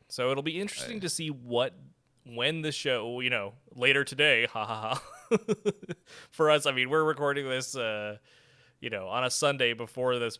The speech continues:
Speaker 1: comes out, so we have no idea. But by the time you listen to this, I, at least I will probably have seen it. I don't know. I can't speak for John. Um,
Speaker 2: Yeah, that's gonna be a big no, buddy.
Speaker 1: Yeah, okay.
Speaker 2: No.
Speaker 1: <laughs> There you go.
Speaker 2: I'm gonna expect you that, I'm gonna expect you to give me a progress report and be like,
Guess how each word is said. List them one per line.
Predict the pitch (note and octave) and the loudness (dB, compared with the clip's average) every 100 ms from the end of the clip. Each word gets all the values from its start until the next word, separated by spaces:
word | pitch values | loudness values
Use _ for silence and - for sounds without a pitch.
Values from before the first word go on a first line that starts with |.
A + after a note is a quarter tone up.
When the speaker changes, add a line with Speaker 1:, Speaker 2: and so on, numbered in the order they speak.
| _ | _
Speaker 1:
comes | - A#2+ A2 | -10 -6 -4
out, | G#2 A#2+ | -4 -4
so | A#2 | -4
we | A#2+ | 0
have | C3 A#2+ | 0 0
no | G2+ | -4
idea. | G2 F#2+ F2 G#2 E3 _ | -6 -8 -10 -10 -12 _
But | - A2 G#2 - _ - | -2 -2 -2 -6 _ -12
by | B2 A#2 | -2 -2
the | A2+ | 0
time | B2 A#2 | -2 -2
you | |
listen | G#2+ G#2+ A2+ | -6 -8 -8
to | |
this, | G#2+ B2 F2+ | -6 -6 -4
I, | G#2+ B2 | 0 2
at | G#2 A#2 | 0 -4
least | C#3+ B2+ A2 - _ _ - - | -6 -6 -10 -18 _ _ -20 -6
I | A#2+ D#3+ | 2 2
will | B2 G2+ | 2 -6
probably | A2+ F2+ F2+ | -6 -8 -10
have | D#2 F2 | -12 -8
seen | - F2 | -10 -10
it. | - - | -16 -14
I | A2+ | -12
don't | G2 | -10
know. | F#2 F#2 | -10 -10
I | G2+ | -12
can't | - F#2 | -12 -14
speak | - F2+ | -14 -16
for | F#2 | -16
John. | F#2 F#2 G2+ C3 _ _ _ _ _ _ | -14 -14 -14 -18 _ _ _ _ _ _
Um, | C#3+ B2+ B2 A#2+ A#2 A2+ A2 G#2+ - _ - | 0 2 4 2 0 -4 -10 -14 -18 _ -10
Speaker 2:
Yeah, | D2 | -6
that's | E2+ A#2+ | -6 -6
gonna | - C#2+ | -8 -8
be | D#2 | -8
a | |
big | D2+ D#2 D2 | -10 -12 -10
no, | G#2 | -8
buddy. | A#2 E2 G#2 C#3+ | -8 -6 -6 -4
Speaker 1:
Yeah, | D#3 | -4
okay. | C#3+ B2+ D3 | -4 -4 -6
Speaker 2:
No. | A#2 E2 C#2+ B2+ C3+ - | -4 -4 -6 -6 -6 2
Speaker 1:
<laughs> | |
There | G3+ G3 | 2 2
you | A3+ | -4
go. | B3 B3+ | 0 0
Speaker 2:
I'm | - | 2
gonna | F2 | 0
expect | E2 - - F2+ | -2 -2 -2 0
you | G#2 F#2 | 0 0
that, | F2 | 0
I'm | F#2+ | 0
gonna | G#2+ G#2 | 2 0
expect | F2 - G2+ - | -2 -6 -6 -6
you | G2 G2 | -6 -6
to | - F2 | -6 -8
give | E2+ G2 | -6 -6
me | F#2 | -6
a | E2+ | -6
progress | D2 D3 A2 F2 - | -4 -4 -4 -8 -10
report | D#2+ A#2 G#2+ | -8 -8 -6
and | G2+ | -4
be | A#2 | 2
like, | B2 A#2+ | 4 2